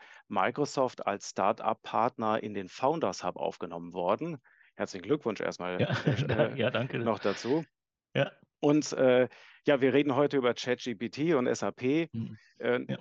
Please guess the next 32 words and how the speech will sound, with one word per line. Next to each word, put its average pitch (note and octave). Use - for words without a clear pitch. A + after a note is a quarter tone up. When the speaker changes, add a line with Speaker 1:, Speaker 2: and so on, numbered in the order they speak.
Speaker 1:
vielleicht C#3
mal C3
so C3
zum A#2+
Einstieg, C#3+
zum A2
Warmwerden. A#2
Wie C#3+
würdest C#3+
du A#2+
Chat D3
G B2+
P A2+
T C3+
für A#2
diejenigen A2
erklären, G#2
die A#2
bisher A#2+
noch A2
nicht C3
damit B2+
zusammengearbeitet F2+
Speaker 2:
Ja. E2+
Speaker 1:
haben? -
Speaker 2:
Ja, G#2
Chat C#3
G G3+
P D#3+
T E3
ist, E3
ähm, A#2+